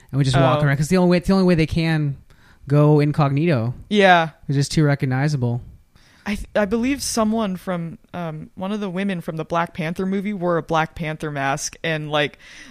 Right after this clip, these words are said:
Speaker 2: bought something from a booth, and then someone, and then the vendor didn't realize it until, like, after the fact.
Speaker 1: Oh, man, that's gotta hurt. Oh, that's terrible.
Speaker 2: Yeah.
Speaker 1: Um,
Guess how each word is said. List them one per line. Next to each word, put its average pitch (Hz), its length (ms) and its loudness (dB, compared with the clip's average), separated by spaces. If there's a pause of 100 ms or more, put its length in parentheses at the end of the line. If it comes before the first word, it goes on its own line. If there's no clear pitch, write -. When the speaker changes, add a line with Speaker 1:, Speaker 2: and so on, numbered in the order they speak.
(180)
Speaker 2:
bought 151 380 4
something 175 380 -2
from 180 220 -2
a 151 80 0
booth, 151 500 -2
and 170 220 -4
then 151 260 -2
someone, 160 580 -4
and 190 200 0
then 185 100 2
the 170 80 4
vendor 175 380 0
didn't 170 420 -6
realize 165 480 -2
it 208 160 0
until, 170 360 -6
like, 139 280 -6 (320)
after 147 340 0
the 160 120 0
fact. 196 480 8
Speaker 1:
Oh, 156 320 4
man, 151 400 2
that's 151 180 -4
gotta 143 160 -2
hurt. 135 300 -4
Oh, 156 640 2
that's 135 200 -8
terrible. 127 420 -4
Speaker 2:
Yeah. 170 400 -2 (500)
Speaker 1:
Um, 135 540 2